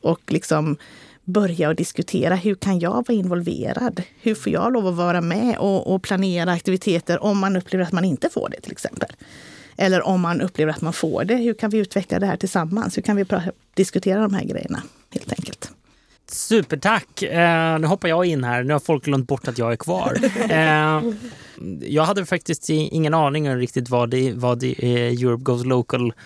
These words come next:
Speaker 2: eh, gjorde och höll på med. Jag tror att jag har s-, hört talas om det någon gång, eh, förr i tiden när jag bland annat jobbade som, eh, ungdomssamordnare inom Erasmus Plus i, eh, på,
Speaker 1: Mm.
Speaker 2: på, i, i, hemma i min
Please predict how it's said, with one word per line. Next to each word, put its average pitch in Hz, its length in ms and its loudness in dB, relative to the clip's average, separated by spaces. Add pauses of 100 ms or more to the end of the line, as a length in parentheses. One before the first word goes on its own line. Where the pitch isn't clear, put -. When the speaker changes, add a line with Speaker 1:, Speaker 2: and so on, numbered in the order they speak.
(200)
Speaker 2:
eh, 113 280 2
gjorde 139 360 2
och 139 300 -2
höll 127 160 -2
på 147 120 0
med. 170 120 0
Jag 156 100 0
tror 226 220 -2
att - 80 -6
jag 151 80 0
har 131 60 2
s-, - 240 -6
hört - 240 -4
talas 139 240 0
om 131 80 0
det 120 80 2
någon 139 320 0
gång, 147 260 0 (280)
eh, 123 200 2
förr 131 240 0
i 139 40 2
tiden 151 420 0
när 131 160 2
jag 117 340 0
bland 120 180 -4 (100)
annat 113 140 -2
jobbade 113 240 0
som, 117 160 -2
eh, 117 160 -2 (120)
ungdomssamordnare 127 1000 0
inom 107 200 0
Erasmus - 340 -4
Plus - 340 -4
i, - 20 -2 (160)
eh, 117 240 2
på, - 180 -8
Speaker 1:
Mm. 190 120 -4
Speaker 2:
på, 120 140 2 (380)
i, - 520 -4
i, 123 100 -2
hemma 120 300 -4
i 117 140 -2
min 113 160 -2